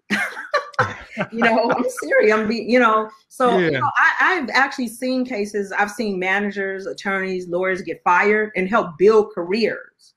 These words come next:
Speaker 1: I mean, I can
Speaker 2: Yeah,
Speaker 1: think of
Speaker 2: of
Speaker 1: someone
Speaker 2: course.
Speaker 1: pretty, you know, and I've seen people, actually, I've seen, I remember one person passing away, a man, I mean, a, a, and an artist, and then the whole team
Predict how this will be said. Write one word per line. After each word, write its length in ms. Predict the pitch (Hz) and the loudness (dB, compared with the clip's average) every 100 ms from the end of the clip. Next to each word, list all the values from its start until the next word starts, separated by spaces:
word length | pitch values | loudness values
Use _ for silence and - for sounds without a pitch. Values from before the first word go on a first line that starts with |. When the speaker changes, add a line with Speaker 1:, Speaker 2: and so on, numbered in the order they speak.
| - | -10
Speaker 1:
I 40 | |
mean, 140 | 175 175 | -6 -2
I 100 | 185 | 0
can 80 | 160 | 2
Speaker 2:
Yeah, 80 | 233 | 0
Speaker 1:
think 180 | 254 170 | -2 -8
of 80 | |
Speaker 2:
of 60 | 156 | -8
Speaker 1:
someone 300 | 185 180 175 | -8 -6 -6
Speaker 2:
course. 220 | 277 - - _ | -6 -8 -16 _
Speaker 1:
pretty, 220 | 226 214 214 | -2 -2 0
you 100 | 233 | 2
know, 240 | 185 175 175 - - | 2 0 -6 -16 -6
and 120 | 185 | 0
I've 120 | 190 | 0
seen 240 | 202 247 240 | 2 0 0
people, 340 | 277 311 285 | -2 -2 0
actually, 380 | 269 320 - 262 | 2 2 0 -2
I've 100 | 226 | -2
seen, 260 | - 247 202 | -2 -2 0
I 60 | |
remember 340 | 202 277 269 254 | 0 0 0 0
one 200 | 240 254 | 2 2
person 340 | 262 254 247 | 0 0 -4
passing 440 | 240 262 262 254 202 | -2 -2 0 -2 -4
away, 440 | 170 262 359 - 165 | 0 0 0 -4 -8
a 60 | |
man, 320 | 180 185 185 180 | -4 -2 -2 -2
I 60 | |
mean, 220 | 190 180 165 | -4 -4 -8
a, 80 | - | -8
a, 240 | - 170 143 | -4 -4 -4
and 280 | 185 170 165 - _ _ _ _ | -4 -4 -4 -12 _ _ _ _
an 240 | 156 151 - | -8 -8 -2
artist, 440 | 196 202 196 190 - | 2 2 2 -2 -6
and 220 | 190 185 | -4 -2
then 320 | 190 196 185 | -2 -2 -4
the 80 | 180 | -4
whole 260 | 208 220 214 | 2 2 2
team 600 | - 285 269 226 214 | 0 0 0 0 -2